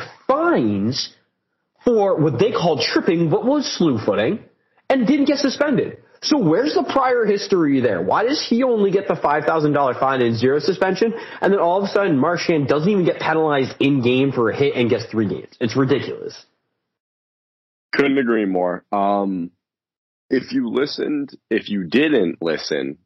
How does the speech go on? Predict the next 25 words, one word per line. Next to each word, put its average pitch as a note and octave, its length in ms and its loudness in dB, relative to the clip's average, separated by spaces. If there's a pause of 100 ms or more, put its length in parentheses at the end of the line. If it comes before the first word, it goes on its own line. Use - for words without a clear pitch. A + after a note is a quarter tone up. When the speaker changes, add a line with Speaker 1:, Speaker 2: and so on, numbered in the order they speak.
(100)
Speaker 2:
to F2+ 200 -2
our E2 140 0
conversation F2+ 800 -2
about D2+ 240 -2
the D#2 140 -4
N D#2 120 -2
H D2+ 240 -2
L D2 400 0
last D2+ 400 -2
episode, A2+ 540 -2
on E2+ 180 0
episode D#2 340 -4
ninety-three, D2+ 600 -4
we E2+ 160 0
had C#2+ 160 -2
Michael D2 400 0
Lynch, D#2 380 -4 (180)
hockey D#2+ 600 -2 (420)
analyst, E2+ 580 0
the E2+ 80 -2
T F#2 160 -2
B E2+ 160 0
R D#2+ 100 2
hockey D#2+ 300 0
correspondent, F2+ 600 -2